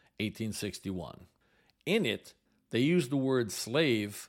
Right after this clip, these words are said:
six times. They don't go for those euphemisms like the U S Constitution. They were being blunt. They were protecting slavery.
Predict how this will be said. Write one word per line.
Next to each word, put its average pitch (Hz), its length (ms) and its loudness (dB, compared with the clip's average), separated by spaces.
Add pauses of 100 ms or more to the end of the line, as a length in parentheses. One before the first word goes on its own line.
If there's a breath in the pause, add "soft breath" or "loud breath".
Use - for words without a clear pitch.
(140)
six - 460 -4
times. 85 800 -4
They 104 140 -4
don't 151 260 -2
go 151 140 2
for 147 140 -4
those 135 240 2
euphemisms 113 840 0
like 107 180 -2
the 104 80 -6
U 113 220 2
S 120 180 2
Constitution. 82 720 -8
They 90 100 -4
were 123 160 0
being 135 300 0
blunt. 117 520 0 (440 soft breath)
They 104 200 -4
were 117 140 0
protecting 110 560 -4
slavery. 85 680 -8